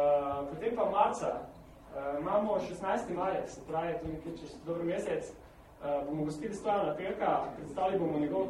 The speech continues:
knjigo z, eh, pomojnik, pomojnik, filmski pomojnik za mlade. Gre za zelo zanimivo pionirsko delo na nek način v slovenskem prostoru, se pravi, poskuša približati, eh, filmsko kulturo, eh, dijaški oziroma, eh, tej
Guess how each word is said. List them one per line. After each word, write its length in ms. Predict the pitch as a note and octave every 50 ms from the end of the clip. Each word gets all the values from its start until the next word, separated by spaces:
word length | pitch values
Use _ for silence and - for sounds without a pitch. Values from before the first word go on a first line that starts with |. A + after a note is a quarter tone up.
| - -
knjigo 320 | G3+ G#3 G3 F#3+ D#3+ D3
z, 220 | C#3+ D3 D#3+ D3+
eh, 60 | C#3+ C#3 C3+ C3+ C3+ C3+ C3+ C3+ B2+ -
pomojnik, 440 | D#3 D#3 F3 G3+ G#3 F#3+ D#3 D3+ -
pomojnik, 400 | D#3+ D#3 E3 F#3+ G3 G3+ - - - D3 D3 -
filmski 280 | - G#3+ G3+ - - E3+
pomojnik 480 | D3+ D#3 D#3 E3 F3+ G3 G3 E3+ D3 C#3
za 80 | C3+
mlade. 480 | C3 C#3 D3+ F3+ - - G#3 - - - - - - - - - - - - D3+
Gre 140 | E3 F#3+
za 120 | F#3+ F#3 E3+
zelo 140 | F3 G#3+ A3+
zanimivo 640 | G#3+ G3 F3+ F3+ F#3 G3+ A3+ G#3 F#3 D3+ - - -
pionirsko 480 | F3 E3+ E3+ G3 G#3 A3+ A3 - - F3
delo 260 | D#3+ E3+ G3 G3+ G3
na 120 | - - D#3
nek 200 | F3 - - F3
način 280 | E3 E3 - G3+ G3+ F#3+
v 60 | -
slovenskem 480 | - - D#3+ D#3+ F#3 G3 G3+ - F3 D#3+
prostoru, 540 | D3+ D3+ D3 - - F#3+ G3+ A3 G#3 - - - - - - - - - - -
se 160 | - - E3 D3+
pravi, 300 | E3+ F3 F3+ F3+ F3+ E3+ D#3+
poskuša 340 | - - - G#3+ G#3 - -
približati, 680 | - D#3+ D#3 E3 F#3+ G3+ G3+ F#3+ - - - - D3+
eh, 180 | C#3 C3 C#3 C#3 -
filmsko 260 | G3+ G3+ G3 - F3
kulturo, 440 | - D3+ D3+ D3+ F#3 G3 G3 F3 D#3
eh, 340 | - - - - - - C#3 C3+ C3 C3 C3 C#3+
dijaški 460 | D#3 E3 E3 - - - - - D#3+ C#3
oziroma, 380 | C3+ D#3+ E3+ F3 F3 D3 - B2+
eh, 80 | B2 B2 D#3 - - - - - - - - -
tej 320 | F3 E3+ F3 E3 D#3